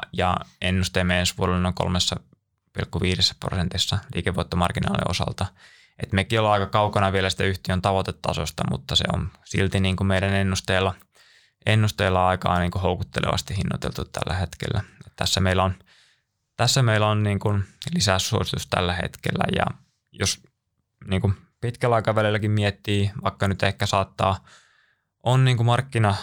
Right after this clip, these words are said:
markkinassa on varmasti jonkinlaista epävarmuutta, ei ole ihan varmuutta, lähteekö ne hankkeet nyt käyntiin sitten loppuvuonna tai alkuvuonna ja tuleeko niitä tilauksia,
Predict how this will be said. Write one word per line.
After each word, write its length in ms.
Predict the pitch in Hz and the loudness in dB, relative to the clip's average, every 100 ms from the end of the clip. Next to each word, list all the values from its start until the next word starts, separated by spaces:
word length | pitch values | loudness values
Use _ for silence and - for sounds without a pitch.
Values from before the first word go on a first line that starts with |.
| - | 0
markkinassa 600 | 117 113 - 107 107 101 | 0 2 0 0 2 2
on 80 | 101 | 2
varmasti 460 | 101 98 101 104 | 2 2 0 0
jonkinlaista 560 | 101 101 101 98 95 - | 0 0 0 0 0 -2
epävarmuutta, 720 | - 98 95 95 95 92 - | -2 0 0 2 0 -2 -2
ei 160 | 101 101 | 0 2
ole 60 | |
ihan 120 | 101 | 2
varmuutta, 460 | 98 101 101 95 92 | 2 0 0 0 -2
lähteekö 420 | 95 98 - 104 | -2 -4 -4 -2
ne 60 | 98 | 0
hankkeet 440 | 98 95 - 98 | 0 -2 -2 -4
nyt 140 | 92 90 | -4 -4
käyntiin 460 | 101 95 90 92 | -2 0 -2 -2
sitten 220 | 90 - 98 | -2 -2 -4
loppuvuonna 540 | 92 95 95 92 92 | -2 -2 0 0 0
tai 180 | 101 90 | 0 0
alkuvuonna 580 | 92 95 90 92 95 90 | 0 -2 -4 -2 0 0
ja 80 | |
tuleeko 360 | 90 95 - 92 | 0 0 0 0
niitä 200 | 92 92 | -2 -2
tilauksia, 520 | 95 92 92 - 98 | 0 0 0 -2 -2